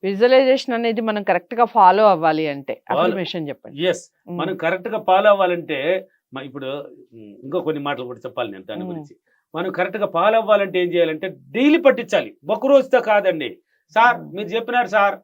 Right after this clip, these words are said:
Speaker 2: నేను నిన్న పట్టించినాను సార్, రాలేదు కదా సార్." ఒక రోజుతో ఏం కాదండి. మరి
Speaker 1: మ్మ్.
Speaker 2: నెగిటివ్ బాడీ ఇది. మొత్తం
Speaker 1: మ్మ్.
Speaker 2: ఆలోచనలు నెగిటివ్ ఎక్కువ, పాజిటివ్
Speaker 1: మ్మ్.
Speaker 2: తక్కువ ఇక్కడ ఉండేది
Speaker 1: మ్మ్,
Speaker 2: మన
Speaker 1: మ్మ్,
Speaker 2: మైండ్లో.
Speaker 1: మ్మ్.
Speaker 2: దాన్ని మొత్తాన్ని పాజిటివ్గా రప్పిస్తా ఉండాలి.
Speaker 1: మ్మ్.
Speaker 2: రప్పిస్తూ వస్తూ ఉన్నప్పుడు ఈ డ్రీమ్ అనేది పట్టిస్తే ఆటోమేటిక్‌గా వస్తది.
Speaker 1: ఓకే.
Speaker 2: కాబట్టి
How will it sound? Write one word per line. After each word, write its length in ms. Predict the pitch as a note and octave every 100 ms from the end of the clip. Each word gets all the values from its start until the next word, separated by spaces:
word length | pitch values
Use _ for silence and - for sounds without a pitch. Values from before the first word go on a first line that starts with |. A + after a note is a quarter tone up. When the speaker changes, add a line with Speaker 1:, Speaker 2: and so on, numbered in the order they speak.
| _ _ F#3+
Speaker 2:
నేను 140 | G#3+
నిన్న 160 | G#3 F#3
పట్టించినాను 500 | A#3+ C4 A3+ G#3+ F#3
సార్, 160 | F#3 D#3+
రాలేదు 320 | F#3+ A3+ F#3
కదా 160 | D#3+
సార్." 220 | - C#3 A#2+ - _ -
ఒక 200 | D3 E3
రోజుతో 320 | F3+ G3+ F#3+ G3+ D#3
ఏం 200 | D#3+ F3+
కాదండి. 460 | E3 F3 F3 D#3+ A#2+
మరి 220 | B2+ C#3
Speaker 1:
మ్మ్. 100 | C3 F#3 _ _
Speaker 2:
నెగిటివ్ 340 | B2+ F#3+ B3 G#3+
బాడీ 280 | F#3 F3+ D3+
ఇది. 160 | A2 - _ F3+
మొత్తం 300 | F#3+ F3+ D#3
Speaker 1:
మ్మ్. 100 | E3
Speaker 2:
ఆలోచనలు 400 | F3+ F#3 F#3 E3+
నెగిటివ్ 320 | D#3+ F3 G3
ఎక్కువ, 240 | F3 F3+ D3+ - _ _ D3+
పాజిటివ్ 300 | F3 E3 E3
Speaker 1:
మ్మ్. 100 | E3+
Speaker 2:
తక్కువ 260 | D#3 E3+ C3+
ఇక్కడ 180 | D3+ F3+
ఉండేది 220 | F3+ B2
Speaker 1:
మ్మ్, 80 | B2+
Speaker 2:
మన 80 |
Speaker 1:
మ్మ్, 80 | B2
Speaker 2:
మైండ్లో. 280 | - D3+ G#2+ -
Speaker 1:
మ్మ్. 260 | E3+ D#3
Speaker 2:
దాన్ని 220 | D3+ D#3 D3+
మొత్తాన్ని 420 | F3 F3 G3+ F#3+
పాజిటివ్గా 380 | F3 F3 F#3 D#3
రప్పిస్తా 380 | - E3 - F3
ఉండాలి. 320 | D3+ C#3+ G#2+ -
Speaker 1:
మ్మ్. 200 | F#3 E3+
Speaker 2:
రప్పిస్తూ 380 | D#3+ E3+ G3+ A#3
వస్తూ 280 | A3+ G#3 A3+ B3
ఉన్నప్పుడు 300 | A#3 A3 C4
ఈ 80 | A3+
డ్రీమ్ 280 | E3 G#3 G#3
అనేది 180 | F#3+ D#3+
పట్టిస్తే 340 | E3+ E3+ F3
ఆటోమేటిక్‌గా 400 | D#3 D#3 C#3+ B2+
వస్తది. 260 | A#2+ A2+ F#2+ _
Speaker 1:
ఓకే. 180 | E3 D3+
Speaker 2:
కాబట్టి 480 | E3 F#3+ A3 - G#3